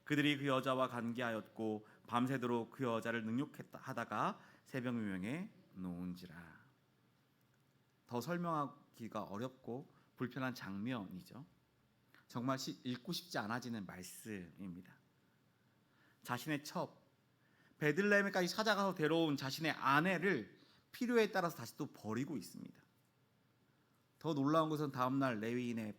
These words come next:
반응이죠. 이십칠 절과 이십팔 절 말씀 보겠습니다. 제가 읽어드릴게요.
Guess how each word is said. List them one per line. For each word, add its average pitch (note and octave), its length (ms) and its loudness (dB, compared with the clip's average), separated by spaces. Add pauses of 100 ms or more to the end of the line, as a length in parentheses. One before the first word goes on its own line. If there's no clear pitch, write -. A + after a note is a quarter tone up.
반응이죠. G#2 760 -6 (1300)
이십칠 D3+ 300 0
절과 F3+ 200 4
이십팔 C#3+ 380 0
절 E3 100 -2
말씀 B2+ 320 -2
보겠습니다. F#2+ 600 -6
제가 A#2 220 -4
읽어드릴게요. A2 720 -6